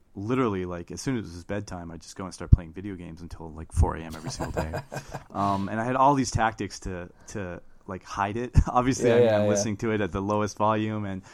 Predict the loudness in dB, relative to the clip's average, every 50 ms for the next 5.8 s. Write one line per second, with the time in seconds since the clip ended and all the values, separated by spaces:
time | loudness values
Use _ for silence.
0 | -14 -6 -4 -2 2 2 2 2 2 0 0 0 -2 0 2 0 0 0 -4 -10
1 | _ -20 -20 -12 -2 0 0 2 2 4 4 6 8 8 10 8 8 8 8 6
2 | 6 4 4 4 2 2 0 0 2 4 4 4 4 2 0 -4 -6 -8 -8 -10
3 | -6 -2 0 2 4 4 4 2 2 2 2 4 6 6 4 4 4 0 0 0
4 | 0 0 2 2 2 2 0 -2 8 8 8 8 8 -2 4 6 6 8 8 6
5 | 2 0 -2 -2 -4 -4 -6 -6 -8 -6 -4 -2 0 0 0 -2